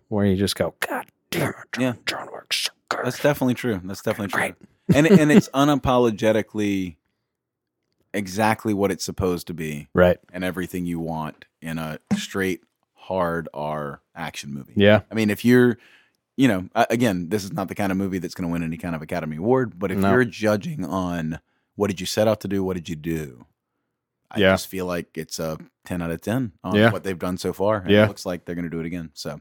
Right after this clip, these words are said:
Speaker 1: I think so.
Speaker 2: there you go.
Speaker 1: Anyways. Um,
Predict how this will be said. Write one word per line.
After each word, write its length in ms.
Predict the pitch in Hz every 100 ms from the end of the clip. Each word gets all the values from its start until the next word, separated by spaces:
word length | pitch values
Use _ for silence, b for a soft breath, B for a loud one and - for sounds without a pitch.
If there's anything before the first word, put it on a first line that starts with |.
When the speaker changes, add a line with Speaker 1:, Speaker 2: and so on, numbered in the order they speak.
| -
Speaker 1:
I 80 | 92
think 160 | 90 -
so. 240 | 95 92 _
Speaker 2:
there 120 | 78
you 60 | 76
go. 200 | 82 80 _ _ _ - - - -
Speaker 1:
Anyways. 560 | 101 92 90 90 - - _ _ _ _ -
Um, 640 | 110 107 110 110 107 104